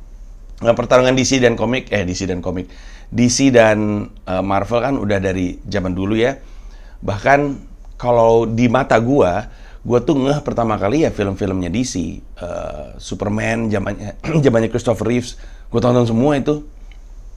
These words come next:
Eh, Batman zamannya Tim Burton gitu, gua tonton semua. Bahkan sebelum eranya Christian Bale,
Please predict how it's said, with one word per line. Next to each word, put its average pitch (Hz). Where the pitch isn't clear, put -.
Eh, 104
Batman 120
zamannya 110
Tim 107
Burton 120
gitu, 110
gua 104
tonton 104
semua. 113
Bahkan 160
sebelum 135
eranya 110
Christian 95
Bale, 131